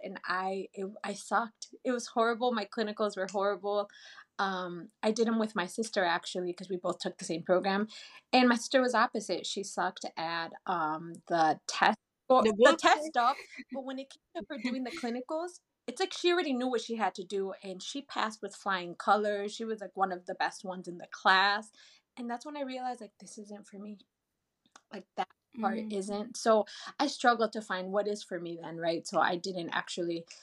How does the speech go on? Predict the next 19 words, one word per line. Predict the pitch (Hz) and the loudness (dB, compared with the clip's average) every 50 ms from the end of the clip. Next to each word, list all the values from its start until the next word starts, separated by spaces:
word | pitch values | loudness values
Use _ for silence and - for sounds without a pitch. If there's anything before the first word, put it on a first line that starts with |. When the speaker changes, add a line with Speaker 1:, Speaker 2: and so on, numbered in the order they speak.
| - _ - - | -20 _ -10 -6
Speaker 1:
enroll | 190 185 170 170 185 180 175 175 175 175 180 180 | -6 -4 -4 0 2 4 6 6 8 8 6 6
in, | 180 175 175 170 | 4 2 0 0
um, | 160 151 151 151 151 - - - | -2 -2 -4 -6 -8 -10 -10 -6
I, | - - - - | -4 -4 -4 -4
you | - 190 185 214 | -4 -4 0 0
know, | 190 156 156 156 | 2 2 0 0
a | |
full | - - - - 175 165 170 175 175 156 - - | -4 -2 0 2 4 4 4 4 2 0 -4 -10
four-year | - - 220 185 170 170 165 160 | -6 -2 0 0 2 0 0 -2
program. | - - 214 202 185 185 180 175 170 175 175 175 180 - _ - - - _ _ _ _ - | 0 2 2 4 4 2 0 0 0 0 -2 -2 -4 -8 _ -20 -20 -20 _ _ _ _ 0
Um, | 175 170 170 160 160 156 156 151 151 160 175 _ _ _ _ _ _ _ _ _ _ _ _ _ _ _ _ _ _ _ _ _ - - - _ - | 0 2 2 0 -2 -2 -4 -6 -8 -10 -12 _ _ _ _ _ _ _ _ _ _ _ _ _ _ _ _ _ _ _ _ _ -18 -18 -16 _ -8
and, | 196 190 175 170 180 175 | -6 -4 -4 -4 -4 -4
uh, | 180 170 165 165 165 160 - - | -4 -2 -2 -2 -4 -4 -6 -10
yeah, | - 196 226 240 262 | -10 -6 -4 -4 -2
that's | 247 185 - - | -2 -4 -6 -8
kinda | - - 240 247 233 | -8 -6 -4 -2 -2
what | 208 190 | -4 -2
happened. | 180 196 196 202 - - 131 - 208 220 | 0 2 0 0 0 -4 -6 -2 0 2
<laughs> | 220 208 - - 294 269 - - 339 - | 2 2 4 6 4 4 4 2 -2 -2